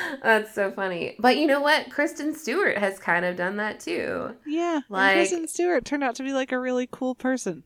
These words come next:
Speaker 1: she's, like, super cool. Like,
Speaker 2: Yeah.
Speaker 1: did you see Spencer?
Speaker 2: No, I didn't.
Speaker 1: She's so good in that. Like, scarily good. Like,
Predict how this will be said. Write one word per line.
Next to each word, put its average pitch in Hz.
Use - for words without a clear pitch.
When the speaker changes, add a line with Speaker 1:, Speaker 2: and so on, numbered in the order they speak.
Speaker 1:
she's, 370
like, 381
super 415
cool. -
Like, 226
Speaker 2:
Yeah. 240
Speaker 1:
did 247
you 262
see 349
Spencer? 254
Speaker 2:
No, 220
I 220
didn't. 202
Speaker 1:
She's 285
so 180
good 165
in 170
that. 185
Like, 170
scarily 175
good. -
Like, 143